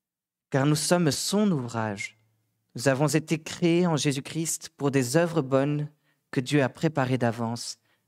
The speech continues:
afin que nous les pratiquions. Éphésiens deux, versets huit à dix.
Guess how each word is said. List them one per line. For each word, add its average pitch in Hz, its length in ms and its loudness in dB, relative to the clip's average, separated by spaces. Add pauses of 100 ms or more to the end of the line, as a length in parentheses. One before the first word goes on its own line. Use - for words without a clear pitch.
(140)
afin 127 360 -6
que 120 120 -4
nous 117 140 0
les 110 180 -4
pratiquions. 113 720 -12 (800)
Éphésiens 120 600 -4
deux, 127 500 -4 (120)
versets 110 280 -6
huit 107 240 -10
à 104 80 -4
dix. - 480 -14